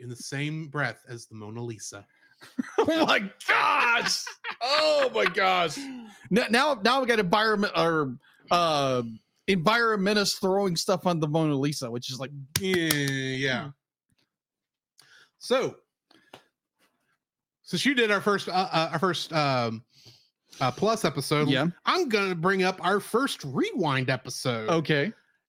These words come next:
Speaker 1: And that was Spider-Man Into the Spider-Verse.
Speaker 2: Oh my gosh, yes. That was so
Speaker 1: So,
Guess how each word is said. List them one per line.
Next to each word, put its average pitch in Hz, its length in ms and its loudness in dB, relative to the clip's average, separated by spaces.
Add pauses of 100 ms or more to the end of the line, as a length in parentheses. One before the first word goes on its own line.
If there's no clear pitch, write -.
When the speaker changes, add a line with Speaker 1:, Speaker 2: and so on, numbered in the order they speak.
Speaker 1:
And 185 140 4
that 240 140 0
was 254 460 -2 (140)
Spider-Man 320 720 2
Into 320 340 2
the 349 140 2
Spider-Verse. 320 500 0
Speaker 2:
Oh 233 380 4
my 202 260 2
gosh, 175 560 0
yes. 135 600 -4
That 175 160 -4
was 175 100 -6
so - 200 0
Speaker 1:
So, 247 240 4